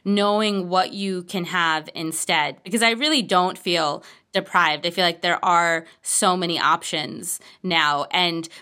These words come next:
and sometimes the healthier option when you're indulging is a little bit more expensive, and I have no problem with that because I'm indulging. You know, it, like, it happens once in a while, and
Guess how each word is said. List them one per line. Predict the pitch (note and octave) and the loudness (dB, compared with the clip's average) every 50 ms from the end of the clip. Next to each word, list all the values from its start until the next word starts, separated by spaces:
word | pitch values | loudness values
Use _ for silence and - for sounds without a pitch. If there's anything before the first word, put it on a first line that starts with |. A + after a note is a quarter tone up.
| - _ _ _ | -20 _ _ _
and | - A#3+ B3 A#3+ | 2 4 4 4
sometimes | - - A#3 G#3 A3+ C4 B3+ - - B3 B3 B3+ C4 C4+ C#4+ - | 2 2 4 4 4 2 0 0 0 0 2 2 0 0 -2 -2
the | - G3+ F#3 | 0 0 0
healthier | F#3 F#3 F3 F3 F3 - G3 G3+ | 2 2 0 0 -2 -2 -2 0
option | F#3+ F#3+ F#3+ F#3+ G3 - - A#3+ A3+ A#3 A#3+ B3+ B3+ - - - | 2 2 2 2 0 -2 -2 -2 0 0 -2 -4 -6 -8 -12 -8
when | F#3+ F#3+ F#3 F#3 F#3 | -4 -4 -2 -2 0
you're | F3 D#3+ | 0 0
indulging | B2 E3+ F3 E3 E3 D3+ D3+ D#3+ E3 F#3+ F#3+ G3 F#3+ - - | 0 -2 -2 -2 -2 0 -2 -2 -2 -2 -2 -2 -2 -4 -4
is | - F3+ E3+ | -4 -2 -2
a | E3+ | -2
little | E3 D#3+ D#3+ E3 E3 E3+ F3+ | -2 -2 -2 -2 -2 0 0
bit | F3+ F#3 - E3+ | -2 -2 -4 -2
more | E3+ D#3 C#3 | -2 -2 -2
expensive, | C3+ - - - - C#3 C#3+ E3+ E3+ - A3+ B3 C4+ D4 D4+ D#4 D#4 - - - - - - - _ _ - | -2 -4 -8 -6 -4 -4 -4 -4 -4 -2 -2 -2 -2 -4 -6 -10 -12 -14 -18 -20 -20 -20 -20 -20 _ _ 0
and | G#3+ A3 A3+ A3+ A#3+ C4+ D#4 F4 E4 D#4+ - - _ _ _ _ _ _ - | 2 4 4 4 4 2 0 0 -2 -2 -6 -12 _ _ _ _ _ _ 4
I | A3 A3+ B3 | 4 4 4
have | C4+ D4 D#4 C4 | 2 0 -2 -2
no | C4+ B3+ A#3+ | -2 -2 -4
problem | A#3 - - A3 G#3+ G3+ A3 G#3+ G3+ | -4 0 2 2 2 2 0 -2 -2
with | G3 F#3 | -2 0
that | F3+ E3+ D#3+ - - | 2 2 2 2 0
because | - F#3+ - G3+ F3+ F3 - | -4 -6 -4 -4 -4 -2 -2
I'm | - F#3+ F#3 | -4 -2 -2
indulging. | F3+ E3+ E3+ E3 D#3 D#3 E3+ D#3+ E3 F3 - - D#3+ - - - F#3 F#3 F3 _ _ _ | -2 -4 -6 -6 -2 0 0 0 0 0 -2 -4 -6 -6 -6 -8 -12 -14 -16 _ _ _
You | - G3+ | -2 0
know, | F#3+ F3+ E3+ F3 - | 2 4 4 4 2
it, | - F#3 F#3+ D#3+ | 0 -2 -2 0
like, | F3 F3+ E3+ E3+ - - - _ - | 0 0 0 0 -2 -8 -16 _ -6
it | G#3 G3+ | -6 -2
happens | G3 F#3+ F#3 F#3+ G3 G#3 F#3+ F#3+ F#3 | 2 2 2 2 0 -2 -2 -2 -2
once | G3 F3 F#3 F#3+ F#3+ F#3+ F#3+ | -2 0 0 0 0 0 -2
in | F#3+ F3+ | -2 0
a | E3+ E3+ | 0 2
while, | E3 E3 E3 E3+ E3+ E3 E3 D#3+ D#3+ D#3+ D#3+ - - - | 4 4 4 4 4 2 2 0 0 0 -2 -2 -2 -2
and | E3+ E3 D#3+ D#3 D#3+ E3 | -2 -2 -2 -2 -4 -8